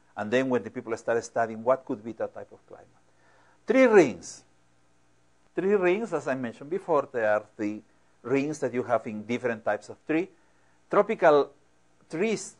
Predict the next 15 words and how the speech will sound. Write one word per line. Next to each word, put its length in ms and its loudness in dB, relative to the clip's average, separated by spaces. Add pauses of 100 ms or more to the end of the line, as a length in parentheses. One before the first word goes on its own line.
are 280 4
perhaps 480 -2
not 200 -2 (560)
that 220 2
good 200 -4
indicators 580 -6
because 380 -2
the, 140 -6 (280)
the 240 -8 (200)
changes 440 -8
in 120 -16
climate 400 0
are 140 -4
more 200 -4
extreme 600 -12